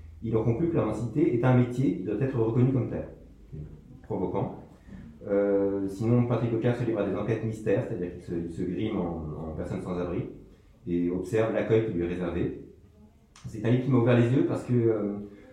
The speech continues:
euh, il, euh, il constate l'accueil, les conditions d'accueil dans les, les centres d'hébergement et de réinsertion sociale,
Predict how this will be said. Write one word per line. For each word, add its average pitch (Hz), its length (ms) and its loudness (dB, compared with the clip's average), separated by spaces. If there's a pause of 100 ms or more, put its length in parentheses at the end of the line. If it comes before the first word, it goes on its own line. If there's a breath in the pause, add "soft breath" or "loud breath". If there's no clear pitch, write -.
(340 loud breath)
euh, 90 680 0 (1900)
il, 107 140 -8
euh, 107 240 2
il 104 60 -4
constate 131 420 0
l'accueil, 135 400 2
les 117 80 2
conditions 123 300 2
d'accueil 127 280 2
dans 113 120 2
les, 104 220 -2
les 101 220 -2
centres 120 220 0
d'hébergement 110 420 0
et 110 40 0
de 110 40 0
réinsertion 110 280 -4
sociale, 117 580 -2